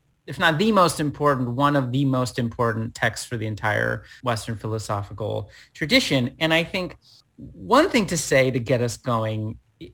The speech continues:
is that, you know, this text, I think,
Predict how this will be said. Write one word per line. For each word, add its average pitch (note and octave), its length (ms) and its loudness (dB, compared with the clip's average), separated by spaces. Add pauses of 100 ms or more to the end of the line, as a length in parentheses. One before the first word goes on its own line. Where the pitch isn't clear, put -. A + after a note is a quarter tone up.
(120)
is D#3+ 380 0
that, D3 280 0 (380)
you F3+ 80 -4
know, D#3+ 200 -2 (840)
this G3 240 -4
text, - 460 -2
I E3 120 0
think, C#3+ 560 -4